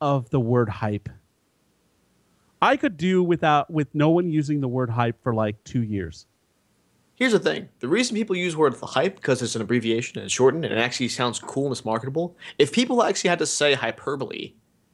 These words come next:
Speaker 2: the entire thing, it'd be like, ah, e-, the, the word even sounds just like, uh, hyperbole.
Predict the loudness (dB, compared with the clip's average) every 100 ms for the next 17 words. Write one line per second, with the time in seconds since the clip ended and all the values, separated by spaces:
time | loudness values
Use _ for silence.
0 | 0 2 2 2 0 -2 -4 -4 -4 -4
1 | -6 -8 -12 -8 -6 -6 -8 -10 -6 0
2 | 4 4 4 0 0 2 0 0 -4 -10
3 | -12 -12 -12 -14 -20 _ -16 -12 -10 -10
4 | -12 -2 -2 0 -4 -8